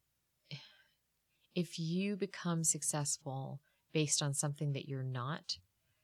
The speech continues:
or if you have to do things that make you really uncomfortable to reach that success,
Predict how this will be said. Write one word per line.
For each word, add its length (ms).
or 100
if 140
you 600
have 240
to 100
do 180
things 440
that 120
make 220
you 80
really 240
uncomfortable 640
to 200
reach 340
that 200
success, 640